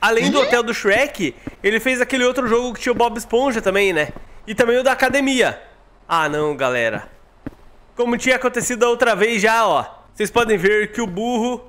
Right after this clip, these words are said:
Speaker 1: foi F pra ele, né? Quem puder escrever nos comentários aí, ó. F pro nosso amigo burrinho.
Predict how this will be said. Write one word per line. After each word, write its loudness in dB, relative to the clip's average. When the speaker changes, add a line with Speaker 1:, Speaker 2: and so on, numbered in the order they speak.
Speaker 1:
foi 2
F 0
pra 2
ele, 2
né? 0
Quem 0
puder 0
escrever -2
nos -8
comentários 0
aí, 2
ó. 0
F -2
pro -2
nosso 0
amigo -4
burrinho. -2